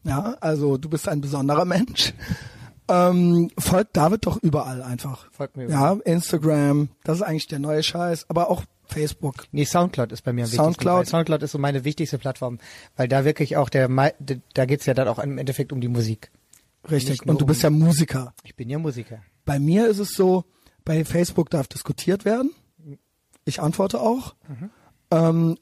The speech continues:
Speaker 1: und immer schön liken, ne, das ist natürlich wichtig. Ansonsten Instagram, ja. Verfolgt mein Leben auf Instagram. Und bei Patreon, da gibt's die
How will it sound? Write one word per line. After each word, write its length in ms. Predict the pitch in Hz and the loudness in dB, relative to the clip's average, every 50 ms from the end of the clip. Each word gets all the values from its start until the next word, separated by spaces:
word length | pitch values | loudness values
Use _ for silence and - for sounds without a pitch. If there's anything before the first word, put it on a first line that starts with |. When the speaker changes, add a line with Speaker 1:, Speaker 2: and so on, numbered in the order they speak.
| _ _ | _ _
Speaker 1:
und 180 | - 165 160 | -2 0 0
immer 140 | - - 180 170 | 0 0 0 0
schön 180 | - 170 156 | 2 0 0
liken, 500 | 143 135 135 151 165 - - 262 254 247 | 0 0 0 -2 -4 -2 0 0 2 2
ne, 140 | 170 151 180 | 2 2 4
das 120 | 185 190 165 | 2 2 2
ist 40 | - | 0
natürlich 320 | 180 151 - 170 165 151 - | -2 0 0 0 0 0 0
wichtig. 460 | 160 165 - - - 170 165 - - _ _ _ _ _ _ _ _ _ _ _ _ _ _ - | 0 0 0 0 -2 -2 -2 -4 -10 _ _ _ _ _ _ _ _ _ _ _ _ _ _ -8
Ansonsten 380 | - 127 123 139 143 139 - 165 | -6 -2 0 0 -2 -2 -4 -4
Instagram, 520 | 170 143 127 - 143 135 143 139 131 127 131 | -4 -4 -2 -2 -2 -2 -2 -4 -4 -4 -4
ja. 200 | 131 143 160 - - _ _ _ _ - _ _ | -2 -4 -4 -4 -6 _ _ _ _ -20 _ _
Verfolgt 480 | - - 165 165 - - 180 180 180 - | -6 -4 -2 -2 0 0 0 0 2 2
mein 140 | 175 170 | 0 0
Leben 360 | 160 151 156 151 170 185 185 160 | 2 2 4 4 4 4 4 2
auf 180 | 131 - - | 0 -2 2
Instagram. 640 | - 160 160 - - 156 135 139 135 139 139 147 143 - - - - - - - _ _ | 2 2 2 2 2 2 2 2 4 2 2 0 -2 -4 -10 -20 -20 -20 -20 -20 _ _
Und 280 | - 165 170 170 165 - | 2 2 2 2 2 2
bei 120 | - 151 | 0 0
Patreon, 640 | 147 - - 180 202 220 - - 160 151 147 156 156 - _ _ _ _ _ _ _ _ - | 0 2 2 2 2 2 2 2 2 2 2 0 -2 -6 _ _ _ _ _ _ _ _ -12
da 100 | 147 131 | -10 -10
gibt's 280 | 143 160 - - - | -10 -10 -12 -14 -16
die 240 | - - 151 151 165 | -12 -10 -10 -10 -10